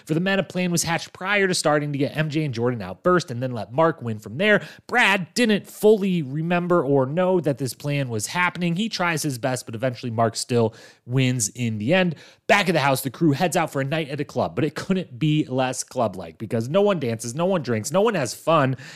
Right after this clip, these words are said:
Everyone just simply tries to make sense of the new game and who will end up in elimination. Beth makes some wild and false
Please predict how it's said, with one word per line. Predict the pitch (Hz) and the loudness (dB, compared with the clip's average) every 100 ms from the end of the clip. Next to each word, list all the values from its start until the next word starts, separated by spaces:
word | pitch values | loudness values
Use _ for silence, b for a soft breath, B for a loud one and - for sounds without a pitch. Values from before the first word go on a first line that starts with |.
| - | -4
Everyone | 196 220 214 202 | 0 0 0 0
just | 170 - | 0 2
simply | - 139 - 139 | 0 -2 -2 -4
tries | - 127 135 123 | -2 -2 -2 -2
to | |
make | 135 127 | -2 -2
sense | - 101 107 | -4 -4 -4
of | 101 | -6
the | |
new | 135 226 | 0 2
game | 196 120 117 | 2 0 -2
and | 113 | -2
who | 143 202 | 0 0
will | 196 175 143 | 2 2 2
end | 127 120 | 2 -2
up | 107 | -2
in | 110 | -4
elimination. | 107 113 131 120 - B B B _ | -2 2 2 0 -8 B B B _
Beth | 175 214 214 | 2 2 2
makes | 139 131 - | 0 0 0
some | 90 | 0
wild | 107 120 104 113 | 2 4 2 0
and | 92 90 | -4 -4
false | - 135 131 | 0 2 2